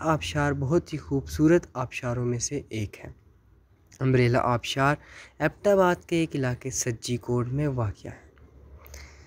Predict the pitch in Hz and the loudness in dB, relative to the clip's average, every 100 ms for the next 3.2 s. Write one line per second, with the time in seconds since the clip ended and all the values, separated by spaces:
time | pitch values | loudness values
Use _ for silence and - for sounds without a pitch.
0 | - - _ _ _ _ _ _ 139 - | -20 -20 _ _ _ _ _ _ -4 2
1 | 151 165 214 190 170 165 170 156 139 139 | 4 6 4 6 6 4 2 2 2 0
2 | - 170 147 139 123 151 170 156 143 135 | 0 0 2 0 2 2 4 4 2 2
3 | 131 135 | -2 -6